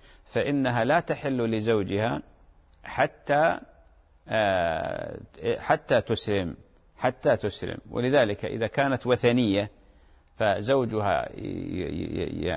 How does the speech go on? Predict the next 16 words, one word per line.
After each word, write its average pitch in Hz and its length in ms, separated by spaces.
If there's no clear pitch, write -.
ي-، 98 380
يجانبها 117 880
ويتركها 110 640
حتى - 360
ويدعوها 120 500
إلى 113 200
الإسلام، 92 440
فإن 160 280
أسلمت 143 480
الحمد 107 340
لله 98 380
ولا 156 260
يحتاج 120 380
إلى 107 160
تجديد 101 440
عقد، 123 320